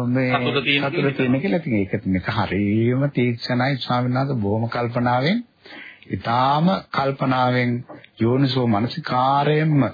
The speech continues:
Speaker 1: සිහියෙන්ම මේ ගමන ගියේ නැත්නම් ගිහියන්ට පැවිද්දන්ට අපි කාටවත් සැනසෙල්ලක් හදාගන්න බෑ. ඒ නිසා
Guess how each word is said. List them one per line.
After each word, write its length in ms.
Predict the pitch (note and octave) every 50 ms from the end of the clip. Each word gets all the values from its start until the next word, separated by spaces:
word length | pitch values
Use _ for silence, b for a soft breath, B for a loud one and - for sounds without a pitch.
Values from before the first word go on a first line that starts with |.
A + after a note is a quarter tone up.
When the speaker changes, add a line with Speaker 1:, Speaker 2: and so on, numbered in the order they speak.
| - -
Speaker 1:
සිහියෙන්ම 640 | - - - C#3 C#3 D3+ F#3+ G3 F#3+ F3 C3 G#2+ F#2 E2+ - - B B B B B B
මේ 160 | - A#2 A#2+
ගමන 320 | A#2 A#2+ A#2 A#2+ A#2+ A#2 G#2+
ගියේ 180 | G2+ G#2+ A2
නැත්නම් 380 | G#2+ G#2+ G#2 - - C#3 C#3 C3
ගිහියන්ට 440 | A2+ G#2 G#2 A2+ A2 A2+ A2+ A#2+ A#2
පැවිද්දන්ට 520 | A#2 F#2 F#2 G2 G2+ G2+ G2 A2 A2 A2+
අපි 160 | A#2 B2+ A#2
කාටවත් 680 | - - F2 F#2 G#2+ G#2+ - C#3 D#3 G#3 - - - B B B B B B B B B -
සැනසෙල්ලක් 640 | - - G2+ G2 G2+ G2+ - C3 B2+ B2+ C3 - - -
හදාගන්න 460 | B2+ A#2 A2+ A2+ G#2 G2+ G2+ G2+ F#2+
බෑ. 240 | F2+ F#2+ G#2+ B2+ C3+
ඒ 100 | B2 A2
නිසා 320 | G2+ G2 - - A#2+ D3